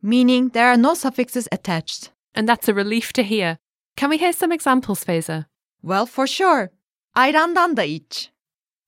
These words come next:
Speaker 2: Drink ayran as well.
Speaker 1: Otur.
Speaker 2: Sit.
Speaker 1: Dur.
Speaker 2: Stop.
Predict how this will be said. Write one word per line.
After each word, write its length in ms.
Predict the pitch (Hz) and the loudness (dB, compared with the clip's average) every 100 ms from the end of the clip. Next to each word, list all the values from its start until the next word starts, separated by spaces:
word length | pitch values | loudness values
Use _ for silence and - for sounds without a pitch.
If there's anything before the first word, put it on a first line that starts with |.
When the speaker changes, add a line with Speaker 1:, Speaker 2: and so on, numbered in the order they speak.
| _ | _
Speaker 2:
Drink 260 | 302 339 - | 0 0 -2
ayran 480 | 277 269 285 262 185 | -2 2 4 4 0
as 160 | 180 233 | -4 0
well. 460 | 254 185 160 160 _ _ _ _ _ - | 2 2 -2 -8 _ _ _ _ _ 0
Speaker 1:
Otur. 640 | 214 - 233 180 135 - _ _ _ _ _ | 0 2 0 0 -2 -12 _ _ _ _ _
Speaker 2:
Sit. 540 | - - 254 - - - _ _ _ _ | -10 -2 -2 -2 -12 -18 _ _ _ _
Speaker 1:
Dur. 320 | - 233 185 143 - _ _ _ | 2 4 4 0 -10 _ _ _
Speaker 2:
Stop. 500 | - - 311 - - | -12 0 0 0 -6